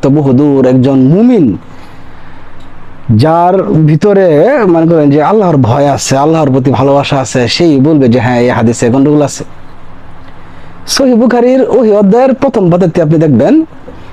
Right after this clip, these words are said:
"ইকরা বিসমি রাব্বিকাল্লাযী খালাক", এটার শানে নজুল হিসেবে বিবরণ দেওয়া হইতেছে যে আল্লাহ রাসূল হেরা পর্বতের গুহায় ধ্যানমগ্ন ছিলেন, যখন তার উপরে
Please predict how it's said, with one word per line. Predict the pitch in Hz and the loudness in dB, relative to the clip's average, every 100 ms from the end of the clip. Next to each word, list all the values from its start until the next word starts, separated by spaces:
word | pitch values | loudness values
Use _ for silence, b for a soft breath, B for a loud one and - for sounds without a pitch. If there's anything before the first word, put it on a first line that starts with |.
| B | B
"ইকরা | 254 233 220 175 | 0 0 0 2
বিসমি | 156 226 - 202 165 | 2 0 0 2 2
রাব্বিকাল্লাযী | 196 190 190 185 151 147 143 | 2 2 2 2 2 2 0
খালাক", | 139 185 175 - - - - - - | 0 -2 -2 -4 -8 -10 -18 -14 -2
এটার | 180 208 226 | 2 2 0
শানে | - - 185 | -2 -2 0
নজুল | 240 247 226 | 2 2 2
হিসেবে | 160 196 | 2 2
বিবরণ | 196 220 226 226 | 2 2 2 2
দেওয়া | 226 202 | 2 2
হইতেছে | 143 180 147 135 262 - B B B B B B B - | 0 0 0 -2 -2 -12 B B B B B B B -4
যে | 160 | -4
আল্লাহ | 208 240 247 | -2 0 2
রাসূল | 240 233 214 208 - 262 - - - - - - - | 0 0 0 2 0 -4 -12 -18 -16 -16 -16 -10 -4
হেরা | 156 190 | 0 0
পর্বতের | 208 226 226 233 196 | 0 0 0 2 2
গুহায় | 185 170 | 2 2
ধ্যানমগ্ন | 143 147 170 196 202 | 2 2 2 2 0
ছিলেন, | - 147 120 233 - - - - - - - | 0 2 2 -2 -8 -18 -18 -18 -18 -12 -2
যখন | 131 175 - 233 226 | 0 0 0 -2 -2
তার | 185 170 | 0 0
উপরে | 185 220 233 254 | 0 0 2 0